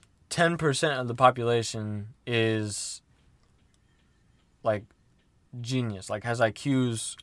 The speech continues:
on that super high level. But s-, sixty-something percent believe, I mean, this is polls, so take with it,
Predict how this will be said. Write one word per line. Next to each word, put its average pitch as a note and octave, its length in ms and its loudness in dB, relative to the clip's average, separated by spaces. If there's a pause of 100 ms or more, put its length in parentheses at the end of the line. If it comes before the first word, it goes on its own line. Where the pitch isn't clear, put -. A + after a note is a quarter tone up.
(100)
on B2 280 4
that A2 260 0 (320)
super B2+ 320 -2
high A#2 140 6
level. A2 400 2 (680)
But C3+ 500 8 (500)
s-, - 160 -18 (120)
sixty-something D#3+ 1200 -2
percent B2+ 480 -4 (1120)
believe, B2 300 2
I C#3 60 4
mean, D#3+ 240 4
this F3+ 180 2
is B2+ 60 -4
polls, A#2 560 4
so A#2 160 -2
take C3 320 2 (720)
with B2+ 360 -2
it, B2 240 -4